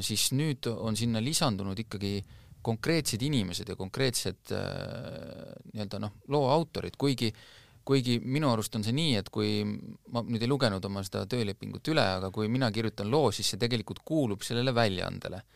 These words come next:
see materjal, mis ma olen, eh, siis kirjutanud. Et, eh, et, mm, kas ma näen trendi siin või, või see on lihtsalt kuidagi juhtunud nii või et ku-, et, et, äh, on hakatud minema nii-öelda inime-, äh,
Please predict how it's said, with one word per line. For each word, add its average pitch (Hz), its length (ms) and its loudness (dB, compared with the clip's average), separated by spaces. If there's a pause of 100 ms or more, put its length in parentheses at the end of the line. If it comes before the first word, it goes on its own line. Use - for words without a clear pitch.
(380)
see 104 160 -2
materjal, 98 480 0
mis 98 160 -6
ma 98 140 -2 (340)
olen, 98 320 -2
eh, - 920 -12 (200)
siis - 240 -6
kirjutanud. 101 480 0 (560)
Et, - 320 0
eh, 117 160 6 (480)
et, - 240 0
mm, 123 340 -4
kas 120 160 2
ma 123 100 4
näen 202 200 4
trendi 147 420 2
siin 113 340 2
või, 120 240 2
või 113 200 -2
see 123 120 2
on 120 80 2
lihtsalt 135 240 0
kuidagi 110 300 0 (140)
juhtunud 101 440 -2
nii 107 280 0
või 101 260 0
et - 140 -8
ku-, 120 180 -8
et, - 240 -6 (300)
et, - 220 -4
äh, 107 140 0
on 117 240 2
hakatud 113 320 -2
minema 110 460 4
nii-öelda - 640 -6
inime-, 113 380 2 (140)
äh, 104 100 -2